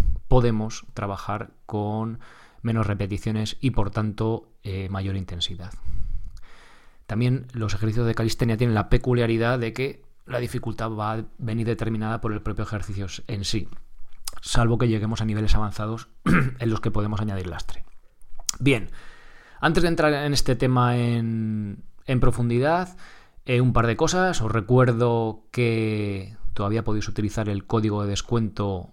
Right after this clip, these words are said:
para las sandalias Enix, las huaraches, en enix sandals punto com, un quince por ciento de descuento con el código de Mi Gym en Casa. Y la otra cosa que os quiero recordar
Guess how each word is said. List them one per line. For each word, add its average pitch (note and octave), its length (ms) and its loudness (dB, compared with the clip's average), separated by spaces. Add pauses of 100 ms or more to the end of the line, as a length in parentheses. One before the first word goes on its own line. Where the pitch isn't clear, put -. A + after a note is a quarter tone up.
para G2+ 500 -2
las G2+ 420 -6
sandalias G#2+ 640 0
Enix, C3 420 -2
las G#2 200 -4
huaraches, A#2+ 460 -2
en G#2+ 120 2
enix A2 180 -4
sandals G#2 420 2
punto G#2 320 -2
com, C#3+ 300 -2 (500)
un B2+ 140 -4
quince A#2+ 220 -2
por - 120 4
ciento G2+ 200 -2
de G2+ 60 -2
descuento A2 600 -6
con A2+ 400 -2
el G2+ 160 -6
código A#2 540 0
de G#2 180 -2
Mi G2 100 -2
Gym G2 200 -4
en F#2 80 -8
Casa. - 400 -6
Y C3+ 80 0
la C3 100 4
otra C#3+ 200 0
cosa A2 220 -4
que G#2+ 80 -6
os G#2 60 -6
quiero A2+ 160 -4
recordar A2 460 -2